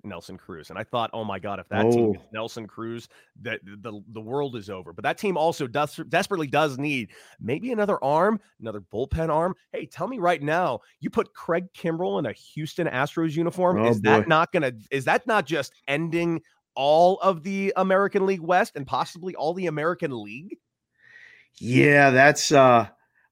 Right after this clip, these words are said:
Speaker 2: I don't think anyone <laughs> in the American League wants to see that. I don't know. Does, does Houston have the capital to make that happen? Um,
Speaker 1: They, they seem to keep being able to keep bringing these
Speaker 2: Right.
Speaker 1: guys up, and they seem
Speaker 2: Yeah.
Speaker 1: to outplay everybody else. So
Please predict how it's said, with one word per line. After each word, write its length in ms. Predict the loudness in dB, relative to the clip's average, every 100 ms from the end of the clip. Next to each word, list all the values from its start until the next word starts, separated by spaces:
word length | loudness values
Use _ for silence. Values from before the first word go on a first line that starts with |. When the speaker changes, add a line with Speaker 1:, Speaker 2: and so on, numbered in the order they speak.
| 2
Speaker 2:
I 120 | 4
don't 180 | 6 6
think 180 | 6
anyone 320 | 6 6 4 4
<laughs> 20 |
in 140 | 2
the 100 | 4
American 480 | 4 6 6 4 2
League 260 | 4 4 2
wants 280 | -2 -2 -6
to 120 | -8
see 300 | -4 -4 -2
that. 340 | 4 4 4 -2 -2
I 100 | 2
don't 160 | 4 6
know. 200 | 6 4 0 -16 -8
Does, 220 | 0 0 0 -14 -4
does 180 | -4 -4
Houston 480 | -2 0 2 4
have 180 | 6 6
the 100 | 2
capital 600 | -2 4 4 4 0 0
to 80 | 0
make 360 | 0 2 2 0
that 280 | 2 4 4
happen? 460 | 2 2 0 0 -2 _ 0
Um, 520 | 4 6 4 2 0
Speaker 1:
They, 120 | -2 -2 -18 -12
they 120 | -10
seem 260 | -4 -2 -2
to 80 |
keep 280 | -4 -8 -6
being 200 | -4 0
able 260 | 2 4 2
to 100 | 0
keep 280 | -4 -10 -8
bringing 360 | -4 -2 0
these 140 | 2 4
Speaker 2:
Right. 100 | 6
Speaker 1:
guys 260 | 6 4
up, 160 | 2 2
and 120 | 0 -2
they 100 | -4
seem 260 | -4 -2
Speaker 2:
Yeah. 100 | 0
Speaker 1:
to 80 | 2
outplay 420 | 2 0 0 2
everybody 440 | 2 2 0 2 2
else. 220 | 2 0
So 220 | 0 0